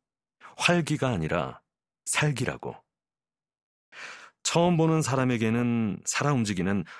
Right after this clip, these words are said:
활달한 기운으로 보여도 실제로는 남을 해치거나 딛고 일어서려는 독살스러운 기운이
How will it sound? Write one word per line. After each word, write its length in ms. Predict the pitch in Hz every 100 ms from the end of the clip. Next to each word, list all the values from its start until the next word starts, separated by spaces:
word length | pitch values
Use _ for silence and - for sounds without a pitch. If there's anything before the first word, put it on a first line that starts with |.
| -
활달한 440 | - 160 156 117 123
기운으로 380 | 107 80 73
보여도 500 | 87 110 98 - 65 - _ _ _ _ _ _ _ -
실제로는 1000 | - 104 104 90 92 98 95 95 92 - _
남을 360 | - 71 95
해치거나 640 | - - - - 120 76 71 - -
딛고 340 | - 127 - 147
일어서려는 640 | 123 113 110 82 95 95 - - - _ _
독살스러운 680 | - - - 139 - 131 120
기운이 420 | - 87 73 60